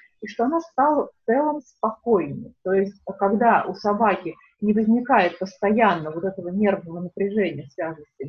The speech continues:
что она одна, а, начинают, как говорится, нахапли-, нарастать нервные клетки, да, те, которые не восстанавливаются, просто потому что они не тратятся вот на это вот переживание.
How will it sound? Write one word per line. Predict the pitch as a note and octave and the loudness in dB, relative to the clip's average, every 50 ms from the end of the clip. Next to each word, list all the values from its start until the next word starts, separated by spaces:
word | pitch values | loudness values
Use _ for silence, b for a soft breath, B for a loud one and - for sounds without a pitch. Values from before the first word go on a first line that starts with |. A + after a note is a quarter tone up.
| - - | -14 -16
что | - - - | -16 -14 -10
она | F#3 F#3 F#3+ G3+ | -6 -4 -4 -4
одна, | G3 G#3 D4+ F4 G4+ G4+ B B B B B B | -4 -2 -2 -2 -2 -4 B B B B B B
а, | - F#3 F#3 F3+ F#3 F3+ F3 F3+ F3+ - - | -8 -4 -4 -2 0 0 -2 -2 -2 -6 -2
начинают, | F#3+ A3 G#3+ - B3+ B3 C4 C#4 A#3 G3 G3 G3 | -2 -2 0 0 0 2 4 4 4 2 2 0
как | F#3+ F3+ | -4 -6
говорится, | F3 G3 G3+ G#3 G3+ - F#3 | -2 0 0 0 0 -2 -6
нахапли-, | E3+ F#3 G#3+ - C4 - G#3+ G#3 F#3 F3 | -6 -6 -2 0 0 0 0 -4 -8 -6
нарастать | - G#3 G#3+ G#3 G#3 G#3 - - A#3+ A3 A3 G#3 | -2 0 0 0 0 -2 0 0 0 0 0 0
нервные | G#3 G3+ G3 - F#3+ G3 F#3+ G3 | -2 -2 -2 -2 -4 -6 -6 -6
клетки, | - A#3 C#4 F4 G4 - - A3+ | -6 -4 -4 -4 -4 -4 -6 -6
да, | F#3+ G3 C4+ | -4 -4 -4
те, | C4+ - A#3+ | -4 -4 -2
которые | - A3+ G#3 G#3 A3+ A3 G#3 F3 E3+ - - - | -2 -2 -2 0 2 2 2 2 0 -4 -10 -8
не | G3 G3 G3+ | -6 -4 -4
восстанавливаются, | G#3 G#3 G#3 - G#3+ A3+ A3+ A3 G#3 F#3 E3+ E3+ - - _ | -4 -6 -6 -6 -4 -2 0 0 0 0 -2 -4 -8 -12 _
просто | - A#3+ C4+ C4 - G#3+ | -4 -4 -4 -4 -6 -12
потому | - G3+ - G3+ A#3 E4 E4 | -14 -10 -8 -6 -6 -6 -6
что | - G3+ | -6 -6
они | G#3 A#3 B3 A#3 | -4 -2 0 0
не | A3 G3+ G#3 | 0 0 0
тратятся | G#3+ G#3+ A3+ B3+ B3+ G#3+ G3 - - E3+ | 2 2 2 2 0 -4 -10 -10 -10 -10
вот | F#3 F#3+ - | -10 -10 -8
на | F3+ F#3 G3 | -6 -4 -4
это | G#3 G#3 G#3 F3+ | -4 -4 -6 -8
вот | E3+ F3+ F3+ - _ _ _ _ | -10 -10 -12 -12 _ _ _ _
переживание. | G#3 G3 G3+ G3 G3+ G#3 G3+ A3 F#3 E3+ C3+ C3 C3 C3 | 0 0 0 0 -2 -2 0 2 0 0 -2 -4 -10 -14